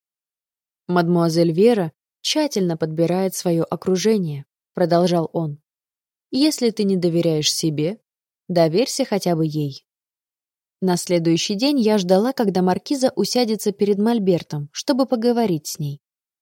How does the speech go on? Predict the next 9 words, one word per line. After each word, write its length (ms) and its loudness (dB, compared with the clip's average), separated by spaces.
Не 140 2
успела 380 2
я 160 4
закончить 480 -2
подготовленную 800 0
речь, 260 -2
как 180 -4
она 240 0
согласилась. 840 -2